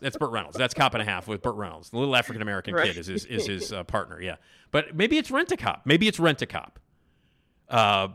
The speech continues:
Speaker 1: Bru-, Bruce Willis and Tracy Morgan, uh,
Speaker 2: Cop Out.
Speaker 1: Cop Out. That's it, Cop Out. What the fuck was Rent-A-Cop?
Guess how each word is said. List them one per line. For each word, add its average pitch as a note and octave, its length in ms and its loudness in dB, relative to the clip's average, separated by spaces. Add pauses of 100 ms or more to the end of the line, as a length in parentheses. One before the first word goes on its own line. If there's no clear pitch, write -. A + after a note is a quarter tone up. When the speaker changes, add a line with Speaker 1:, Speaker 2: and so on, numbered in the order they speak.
Speaker 1:
Bru-, C3 260 2
Bruce D3+ 340 4
Willis C#3+ 560 0
and A#2 120 0
Tracy C3 300 -2
Morgan, A2+ 440 -2 (120)
uh, G2+ 100 -6
Speaker 2:
Cop F3+ 260 4
Out. C#3+ 240 0 (500)
Speaker 1:
Cop F#3 320 10
Out. D3+ 140 4
That's D#3+ 240 8
it, C3+ 160 4
Cop C3+ 300 4
Out. D2+ 160 -2
What B2+ 100 -14
the F3+ 80 -10
fuck E3+ 220 -12
was C3+ 120 -10
Rent-A-Cop? C#3 600 -8